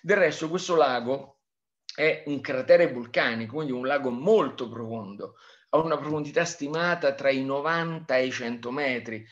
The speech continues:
per quello che si è potuto in parte misurare. Quindi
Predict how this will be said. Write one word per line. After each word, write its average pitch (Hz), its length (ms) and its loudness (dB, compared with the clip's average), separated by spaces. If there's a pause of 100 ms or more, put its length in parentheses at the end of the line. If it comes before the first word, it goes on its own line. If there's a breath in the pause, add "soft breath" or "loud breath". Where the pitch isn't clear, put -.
(160 loud breath)
per 131 140 -2
quello 156 220 2
che 131 120 -4
si - 140 -4
è 135 140 -2
potuto 143 400 -6
in 135 200 -4
parte 127 440 -2
misurare. 113 680 -6
Quindi 135 320 -4